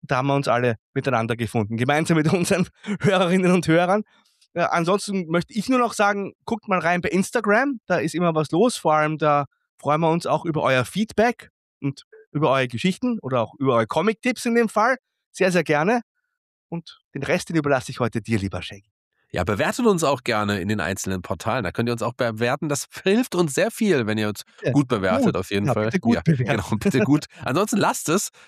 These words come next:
Speaker 2: äh, mit dem Bewerten, aber ansonsten hättet ihr uns wahrscheinlich auch nicht bis zum Ende jetzt hier gehört. Also das lohnt sich. In zwei Wochen sind wir beide wieder zurück mit einem weiteren tollen, spannenden Thema. Wir wollen jetzt noch nicht zu viel verraten. Ihr werdet es rausfinden. In zwei Wochen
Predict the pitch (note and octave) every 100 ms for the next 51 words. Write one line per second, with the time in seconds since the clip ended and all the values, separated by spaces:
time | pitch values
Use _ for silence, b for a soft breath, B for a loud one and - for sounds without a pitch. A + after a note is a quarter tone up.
0 | b B2+ B2+ A#2+ B2+ A#2+ A2 G2+ A2 A#2+
1 | G#2 G#2 G#2+ - A2 A2 G#2+ G2 - F2+
2 | G2+ F#2 C#2 F2 - - D#2+ D2+ F2 D#2+
3 | - E2+ D#2+ _ _ E2+ F2+ G2+ F#2 F2
4 | G2 G2+ C3+ D#3 D3+ C3+ A#2 B2 E3+ B3+
5 | C4 B3 E3 - B3+ - A#3 G3 F3+ F3
6 | D#3+ C3 D3+ C#3+ B2 G2+ G2+ D#2 A#2+ D3
7 | B2+ G#2 - C#3+ D#3+ C#3 - A#2+ B2+ G#2
8 | F#2 D3 C#3 A#2 G#2 A#2+ A#3 B3+ B3+ A#3+
9 | G#3+ A3 G3 F3 E3+ F#3 F#3+ b b _
10 | A#2 G2+ G#2+ G#2+ - G2+ - _ - E2
11 | G2 - - F#2 - F2 - _ _ _
12 | F2+ - G#2 F#2+ F2+ F#2